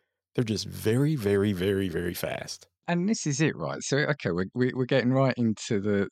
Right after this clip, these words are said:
Speaker 2: the meat of it already. So for me, and, and I don't mean to do <laughs> a disservice, although these sentences will probably sound like it, y-, you kind of almost said how I feel about things like Chat G P T at the moment, that it just feels like a nicer presented and quicker version of Google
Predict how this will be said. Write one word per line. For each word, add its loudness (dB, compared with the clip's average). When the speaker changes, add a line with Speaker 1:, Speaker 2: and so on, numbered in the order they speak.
Speaker 2:
the -2
meat 2
of -6
it -2
already. -4
So 0
for 0
me, 2
and, -2
and 2
I 2
don't 0
mean 4
to -8
do -6
<laughs> -
a -6
disservice, -2
although 0
these -6
sentences -2
will -14
probably -4
sound -2
like -4
it, -2
y-, -10
you -2
kind 0
of -2
almost 0
said -4
how -4
I 0
feel -2
about -4
things -8
like -10
Chat -8
G -10
P -16
T -10
at -8
the -14
moment, -10
that -8
it 2
just 0
feels 2
like 0
a 0
nicer 4
presented -2
and -2
quicker -6
version -2
of -8
Google -2